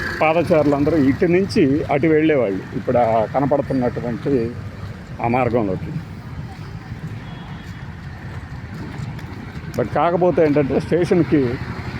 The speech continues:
వెళ్ళడానికి ఇటు రోడ్డు ఉంది. ఇక్కడ ఏం చేస్తారంటే ఇప్పుడు ప్రస్తుతం ఈ రోడ్డు దగ్గర నుంచి కలెక్టరేట్ వస్తది. ఆ గేటు నుంచి మళ్ళీ ఇప్పుడు అటువైపుకి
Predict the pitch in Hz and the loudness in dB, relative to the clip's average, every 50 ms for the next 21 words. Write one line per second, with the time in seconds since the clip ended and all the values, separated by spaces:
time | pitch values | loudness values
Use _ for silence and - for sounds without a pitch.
0 | - - - - - - - 117 135 156 160 165 170 180 190 208 170 175 160 151 | -8 -8 -8 -8 -6 -2 0 2 4 4 4 4 4 4 4 2 2 2 4 6
1 | 156 143 131 131 139 135 120 120 107 117 160 208 208 147 123 - - 196 190 196 | 6 6 6 6 4 4 4 4 4 4 4 4 4 2 2 2 2 2 4 2
2 | 185 180 175 165 143 - 160 139 131 131 131 - 330 277 - - 220 185 143 156 | 2 2 2 2 2 2 2 2 4 4 4 4 4 4 4 4 4 4 4 4
3 | 214 - - - - 165 143 - - - 160 160 - - - - - - - - | 2 2 0 0 0 0 0 0 0 0 0 2 0 0 -4 -6 -8 -8 -8 -8
4 | - - - - - - - - - - - - - - - - - - - - | -8 -8 -8 -8 -8 -6 -6 -6 -6 -6 -6 -8 -8 -6 -6 -6 -6 -6 -6 -6
5 | - - - - - - - - - - - - - - - - - - - - | -6 -6 -6 -4 -4 -4 -4 -6 -8 -8 -8 -10 -8 -8 -8 -8 -8 -8 -8 -8
6 | - - - - - - - - 147 185 208 202 190 180 156 147 156 147 123 147 | -10 -10 -10 -10 -8 -6 -2 2 4 6 6 6 6 6 4 4 2 2 2 2
7 | 127 139 147 143 - - 392 453 339 - - - - - - - - - - - | 4 4 2 2 4 4 2 2 2 0 -4 -6 -8 -8 -8 -8 -6 -6 -6 -6
8 | - - - - - - - 180 202 226 - - 208 190 165 - 147 120 - 175 | -6 -8 -8 -8 -8 -2 0 2 2 2 2 2 2 2 2 2 2 2 2 2
9 | 147 170 226 - - 143 143 - - - - - - - 127 151 175 185 156 170 | 2 4 2 2 2 0 -2 -2 -4 -4 -4 -4 -4 -2 0 2 2 4 4 4
10 | 202 240 208 247 214 226 214 - - 392 - 180 185 202 208 190 - 220 190 247 | 4 4 4 4 4 4 4 4 4 4 6 6 6 6 4 4 4 4 4 4
11 | 403 - - - - - - - - - - - - - - - - 147 165 180 | 4 2 0 -2 -4 -4 -4 -4 -4 -4 -4 -4 -4 -4 -4 -2 0 2 4 6
12 | 180 185 208 196 190 196 | 6 6 6 4 4 2